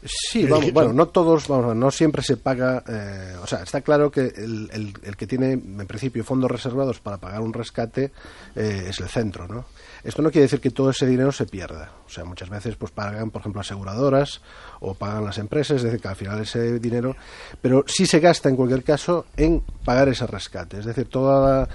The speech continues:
Speaker 1: infraestructura que hace falta para, para, digamos, que se lleve a buen término, eso es un gasto muy importante. Entonces, digamos que no nos interesa mucho, eh, que se produzcan lo-, los secuestros. Es un, es un gran agujero negro.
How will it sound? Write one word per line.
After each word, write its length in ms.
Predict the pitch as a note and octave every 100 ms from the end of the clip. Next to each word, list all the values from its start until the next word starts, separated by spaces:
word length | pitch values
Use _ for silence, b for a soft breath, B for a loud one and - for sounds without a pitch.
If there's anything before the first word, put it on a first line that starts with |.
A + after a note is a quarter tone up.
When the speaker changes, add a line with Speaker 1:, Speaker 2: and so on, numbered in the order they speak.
| B -
Speaker 1:
infraestructura 720 | A#2+ B2 - A#2 D#3+ E3 A2
que 80 | A2
hace 160 | A2
falta 380 | A2 D3+ A#2+ G2+
para, 360 | G2+ F#2+ F#2 F2+ B B B B
para, 240 | - G2 F#2+
digamos, 340 | G#2+ A#2+ B2+
que 100 | -
se 120 | A2
lleve 340 | A2 A2+ A#2 A#2
a 100 | A#2
buen 240 | A2+ A#2+
término, 560 | A#2 D3 C#3 C#3+ E3 E3+ - B B
eso 220 | A2 A#2
es 80 | A#2+
un 140 | B2
gasto 280 | A#2 A2 C#3+
muy 220 | C3 C#3+
importante. 560 | B2+ G#2+ G2+ - E2+ -
Entonces, 460 | F2+ G#2+ - A#2+ A#2
digamos 320 | A#2 B2+ A#2+
que 100 | B2
no 140 | C3
nos 180 | C3 A#2+
interesa 400 | B2+ B2 B2 C3+
mucho, 420 | B2 C3 - C3+ - B B B
eh, 400 | A#2+ A2 G#2 F#2+
que 100 | -
se 100 | -
produzcan 400 | - G2 - A2
lo-, 260 | A2+ G#2 F#2+
los 160 | F#2+
secuestros. 560 | G#2 F#2+ C#3+ - F2 -
Es 140 | G#2 -
un, 400 | G#2+ G#2 G2 F#2
es 140 | F#2+
un 100 | A2+
gran 200 | A#2+ B2
agujero 340 | A2+ G#2+ A#2 G#2+
negro. 320 | C3 G#2 F#2+